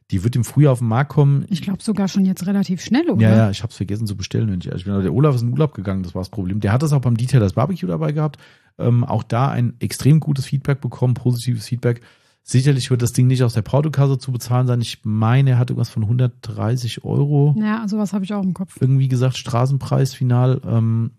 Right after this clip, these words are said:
Speaker 1: oder, oder Listenpreis, nicht Straßenpreis. Ähm, aber das Ding ist echt cool gemacht. Also es ist wirklich ein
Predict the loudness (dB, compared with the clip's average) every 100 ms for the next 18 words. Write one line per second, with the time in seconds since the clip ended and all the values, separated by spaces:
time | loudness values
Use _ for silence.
0 | _ _ -20 _ _ _ -2 0 0 0
1 | 0 -4 -2 -2 -4 -6 -4 -4 -4 -6
2 | -10 _ _ _ _ _ _ _ _ _
3 | -6 2 4 6 4 0 -4 -14 _ _
4 | _ _ _ _ _ _ 2 4 4 4
5 | 2 0 -8 -8 0 0 0 2 4 4
6 | 2 2 -2 -2 0 2 2 0 0 0
7 | 0